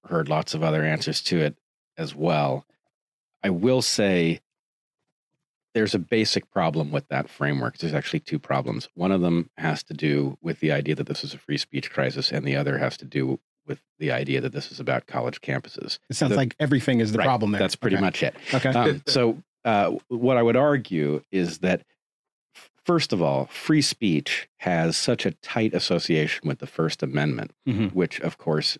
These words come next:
Speaker 1: really only protects against governmental infringement on free expression. And so the way in which free speech intersects the questions that we're talking about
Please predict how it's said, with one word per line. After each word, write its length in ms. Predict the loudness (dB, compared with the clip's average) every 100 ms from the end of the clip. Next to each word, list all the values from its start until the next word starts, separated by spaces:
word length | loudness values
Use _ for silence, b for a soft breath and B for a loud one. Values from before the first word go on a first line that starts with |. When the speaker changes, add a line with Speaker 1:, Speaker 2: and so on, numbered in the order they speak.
| _
Speaker 1:
really 480 | -2 0 2 2 0 -4
only 240 | -2 -2
protects 500 | -4 -8 -4 -4 -6 -6
against 480 | -4 -2 -2 -4 -6
governmental 520 | -4 0 2 0 0 -2
infringement 640 | -2 -2 -2 -2 -4 -6 -6
on 380 | -4 -2 -4 -6 _ _ _ _ _
free 140 | -4
expression. 540 | -4 -2 -2 -2 -4 -8 _ _ _ _ _ -4
And 140 | 0
so 260 | 2 2 0 b _ _
the 260 | 2 4
way 560 | 4 2 2 4 4 4
in 260 | 4 2 2
which 280 | 2 0 -8
free 320 | -10 0 2
speech 520 | 2 0 0 0 -2 -4
intersects 680 | -2 0 -2 0 -2 -2 -12
the 120 | -12
questions 500 | -2 0 0 -4 -2
that 140 | 0
we're 80 | -2
talking 420 | -2 -2 -2 -2
about 300 | 0 0 -2